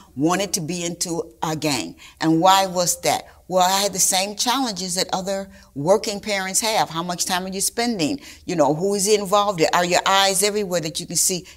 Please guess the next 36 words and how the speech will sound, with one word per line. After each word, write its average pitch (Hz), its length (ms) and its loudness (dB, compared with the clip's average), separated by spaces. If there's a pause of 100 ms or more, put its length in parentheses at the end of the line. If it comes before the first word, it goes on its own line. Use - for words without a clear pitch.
everything 196 360 0
that's 196 120 -2
going 190 280 0
on 185 140 2
in 175 100 -4
the - 40 0
office 185 460 2
and 160 100 -4
accomplish 175 480 -2
everything 196 380 -4
that's 185 100 -4
going 196 240 -6
on 185 60 -6
in 180 60 -8
the - 120 -8
office 190 420 0 (300)
and 196 180 2
then 208 140 -2
still 196 240 -2
take 180 240 -8
care 175 160 -4
of 165 80 -6
your 165 80 -6
family? 160 400 0 (240)
Think 285 160 2
about 196 300 -2
that. 131 180 0
That's 233 160 2
the, 233 240 -4
that's 233 240 2
the 277 140 -4
ticket 277 400 0
that 185 140 2
we 214 100 -2
were 170 120 -8
sold 170 520 2